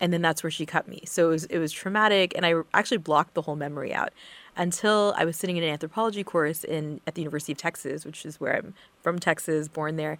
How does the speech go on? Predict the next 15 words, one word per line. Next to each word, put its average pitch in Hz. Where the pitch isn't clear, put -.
um, 165
and, 160
you 185
know, 143
I 165
had 160
a 160
memory 185
jolt, 147
and 160
I 151
re-, 151
remembered 190
what 151
happened 139